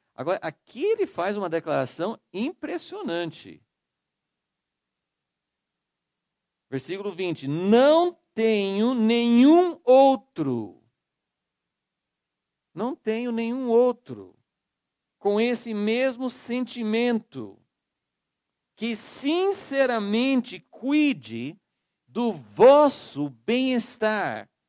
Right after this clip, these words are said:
porque todos buscam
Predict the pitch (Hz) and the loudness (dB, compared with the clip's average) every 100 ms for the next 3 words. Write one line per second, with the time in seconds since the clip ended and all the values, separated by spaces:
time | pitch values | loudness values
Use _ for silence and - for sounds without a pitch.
0 | _ _ _ _ _ _ 190 190 180 - | _ _ _ _ _ _ 0 0 -6 -2
1 | 202 226 294 427 494 - - - _ _ | 4 4 4 0 -4 -6 -20 -20 _ _
2 | _ _ _ _ _ _ _ _ _ 113 | _ _ _ _ _ _ _ _ _ _
3 | 117 202 262 311 302 - - 127 98 95 | _ 2 4 2 0 -8 -8 -8 -8 -14